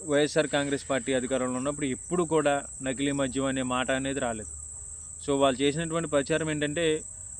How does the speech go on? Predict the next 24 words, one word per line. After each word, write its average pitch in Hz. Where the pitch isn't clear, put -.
మందు 135
రేట్లు 151
పెంచేశారు, 147
ఆ, 131
ఇంతింత 139
రేట్లు 143
పెట్టేస్తే 147
ఎవరు 120
తాగుతారు, 139
ఇవన్నీ 131
కూడా 135
వాళ్ళు 151
ఆ 147
ప్రచారం 160
చేయడం 147
జరిగింది. 131
అయితే 165
ఏంటంటే, 175
జగన్మోహన్ 151
రెడ్డి 143
గారు 147
లిక్కర్ 175
రేటు 170
పెంచితే 165